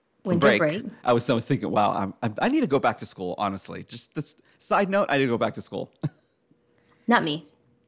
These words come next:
Speaker 1: <laughs>
Speaker 2: Not me. I'm tired.
Speaker 1: We're doing a lot of things. Just, that's just it. That's it. That's all. We're doing a lot of
Speaker 2: Mm-hmm.
Speaker 1: things. I mean, are you? I mean, I know I'm doing a lot of things.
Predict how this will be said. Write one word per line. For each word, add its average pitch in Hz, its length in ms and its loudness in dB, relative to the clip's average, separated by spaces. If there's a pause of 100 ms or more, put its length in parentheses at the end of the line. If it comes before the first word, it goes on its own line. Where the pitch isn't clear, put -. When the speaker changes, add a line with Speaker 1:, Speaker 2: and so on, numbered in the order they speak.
Speaker 1:
<laughs> - 300 0 (720)
Speaker 2:
Not 302 160 6
me. 180 120 -4
I'm 208 120 0
tired. 143 320 -8 (120)
Speaker 1:
We're 214 140 4
doing 226 240 0
a 180 40 2
lot 147 180 4
of 117 80 -4
things. 104 400 -4
Just, - 320 -6 (600)
that's 165 220 -2
just - 160 -2
it. 85 100 -4
That's 185 200 0
it. 151 80 -4
That's - 160 -4
all. - 280 -14
We're 175 120 0
doing 147 220 0
a 117 40 -2
lot 101 160 2
of 98 80 -6
Speaker 2:
Mm-hmm. - 120 -10
Speaker 1:
things. - 260 -16 (1300)
I 135 80 0
mean, 123 140 0
are 107 80 0
you? 95 480 -4
I - 40 -8
mean, 107 160 -4
I 127 180 2
know 160 140 2
I'm 151 180 0
doing 131 200 -2
a 101 40 -4
lot 92 140 0
of 95 80 -8
things. 92 420 -10